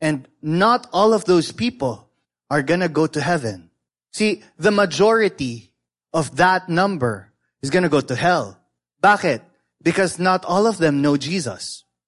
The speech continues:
That is the sad truth about it. We don't, God does not want them to go to hell. God is not sending to, them to hell,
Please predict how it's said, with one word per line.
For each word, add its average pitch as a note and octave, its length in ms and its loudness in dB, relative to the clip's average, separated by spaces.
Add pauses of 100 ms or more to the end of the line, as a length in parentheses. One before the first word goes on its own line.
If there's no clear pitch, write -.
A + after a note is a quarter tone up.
(200)
That F#3 240 2
is E3 160 0
the D#3+ 80 2
sad G3+ 480 2
truth C#4 400 0
about A2+ 320 -4
it. G2+ 160 -16 (400)
We F#3 80 2
don't, E3 400 -4
God G3 240 4
does F3+ 240 0
not F3 240 0
want G3 400 2
them A#3 240 2
to - 20 -4
go D#3+ 140 0
to C#3+ 160 -6
hell. C#3+ 320 -4 (320)
God G3+ 160 6
is G3 160 4
not G3 240 0
sending C4 720 2
to, F3 80 0
them D3+ 320 -2
to D3 80 -2
hell, D#3 400 0